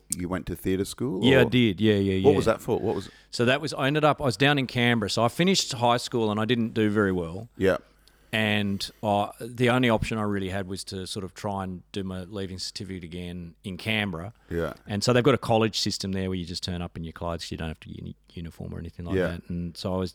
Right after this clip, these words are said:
Speaker 2: I was, I started doing that, and I got four months into that, and I was also started, I'd done a bit of Canberra Youth Theatre, and the,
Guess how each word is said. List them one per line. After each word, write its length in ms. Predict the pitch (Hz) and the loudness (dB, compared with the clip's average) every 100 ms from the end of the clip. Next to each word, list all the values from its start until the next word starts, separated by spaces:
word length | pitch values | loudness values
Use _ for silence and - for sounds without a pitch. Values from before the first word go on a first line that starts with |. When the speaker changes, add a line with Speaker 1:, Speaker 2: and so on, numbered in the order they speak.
| - | -6
Speaker 2:
I 60 | |
was, 240 | 98 - - | -6 -8 -8
I 60 | 95 | -6
started 480 | - 135 131 131 107 | 0 4 4 4 0
doing 240 | 104 92 | -2 -2
that, 280 | 87 85 82 | -4 -6 -8
and 80 | 110 | -8
I 60 | 95 | -6
got 160 | 95 | -6
four 260 | - 123 135 | -4 2 4
months 260 | 131 117 | 4 2
into 140 | 107 98 | 0 -2
that, 200 | 95 92 | -2 -4
and 80 | 95 | -4
I 40 | |
was 160 | 95 - | -4 -4
also 300 | 123 120 123 | -4 0 0
started, 420 | - 110 107 98 | 0 2 2 0
I'd 220 | 107 95 | -6 -2
done 160 | 113 131 | 2 2
a 60 | |
bit 160 | 113 110 | 4 2
of 160 | 98 - | 2 -2
Canberra 360 | 98 98 87 | -4 -2 -2
Youth 200 | 85 95 | -2 -4
Theatre, 340 | - 95 82 95 _ _ _ _ _ - - | -4 -4 -4 -10 _ _ _ _ _ -14 -10
and 400 | 101 95 92 90 - - - - - - - | -4 0 0 -2 -6 -20 -20 -20 -20 -20 -2
the, 180 | 110 | 2